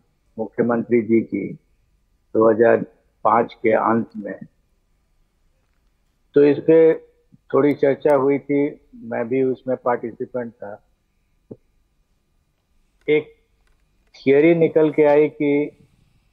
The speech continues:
पुलिस का भय होना चाहिए अपराधियों से, अपराधियों के बीच।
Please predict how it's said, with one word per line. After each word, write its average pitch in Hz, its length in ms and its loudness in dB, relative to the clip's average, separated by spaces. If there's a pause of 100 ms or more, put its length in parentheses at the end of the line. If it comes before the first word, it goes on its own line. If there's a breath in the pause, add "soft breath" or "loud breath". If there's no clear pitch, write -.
(920)
पुलिस 143 440 -2
का 147 200 -2
भय 127 380 -2
होना 127 400 -4
चाहिए 110 600 -10 (1000)
अपराधियों 120 640 -4
से, - 300 -18 (140)
अपराधियों 127 520 -2
के 120 140 -2
बीच। 98 280 -10